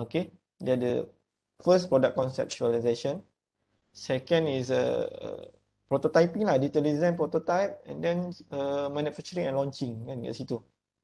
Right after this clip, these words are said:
Okey, kalau finance dan ekonomi ni memang daripada starting ni, daripada phase one sampai lah, uh, manufacturing and launching kan.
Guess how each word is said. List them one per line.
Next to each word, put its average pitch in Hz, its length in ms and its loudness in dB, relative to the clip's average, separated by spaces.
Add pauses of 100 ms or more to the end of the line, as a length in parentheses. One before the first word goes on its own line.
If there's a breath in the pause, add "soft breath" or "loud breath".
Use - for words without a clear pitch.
(200)
Okey, 165 400 -8 (160)
kalau 135 240 2
finance 160 320 0
dan 160 160 0
ekonomi 165 320 0
ni 180 80 -2
memang 156 320 0
daripada 147 320 2
starting 147 560 -2
ni, 165 80 -8
daripada 135 400 -2
phase 139 320 -6
one 156 80 -6
sampai 139 640 -2
lah, 123 80 -6 (560)
uh, 123 720 2 (160)
manufacturing 127 640 -8
and 120 80 -4
launching 131 400 -6
kan. 123 100 -12